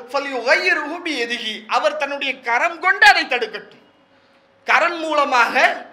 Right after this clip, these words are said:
அதிலே களமிறங்கி தடுக்கக்கூடிய அளவிற்கு உங்களுக்கு ஆற்றல் வழங்கப்பட்டால், அதிகாரம் வழங்கப்பட்டால், களமிறங்கி அதை தடுக்க வேண்டும். "வ இல்லம் யஸ்தத்தி", அதற்கு சக்தி பெறவில்லையா, "bil lisanihi", நாவை கொண்டு அதை தடுக்கட்டும். எடுத்து சொல்லுங்க,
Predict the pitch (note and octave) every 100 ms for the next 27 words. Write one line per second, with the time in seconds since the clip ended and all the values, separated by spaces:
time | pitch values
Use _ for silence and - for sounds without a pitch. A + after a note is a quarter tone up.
0 | - _ - B3+ D#4 D4 D4 B3 F4 F4+
1 | F4+ F4+ F#4+ G4 C4 G4+ F#4 - E4 E4
2 | E4 C#4+ C#4+ G4 G4 F#4 E4 D4+ C#4+ A#3+
3 | B3 E4+ F#4+ D#4+ C#4+ D4+ D4 C#4 C4+ C4
4 | A#3+ D4 G4 G4 E4 D4+ D4 C#4+ C4+ C4+
5 | C4 - - - A#3+ C#4 F4 F4 F4+ F#4+
6 | F4 D4+ D4+ F4 G4 D#4 B3 G3 D#3+ -
7 | - _ _ _ _ _ _ _ _ A3
8 | B3+ E4+ F4 D4+ D4+ D#4+ - E4+ E4 B3
9 | G3 - - _ _ _ _ _ _ -
10 | B3 E4 - - D4 C#4+ F#4+ E4 D#4+ D4
11 | D4 C#4+ B3 - - C4+ C4+ C4 F#4 F4+
12 | D#4+ C4+ A#3 A3+ C#4 F4 F#4+ F#4 F#4+ F4
13 | C#4+ C4 C4+ - A#3 B3 F4+ G4+ E4+ D#4+
14 | E4 D4 A#3+ F3+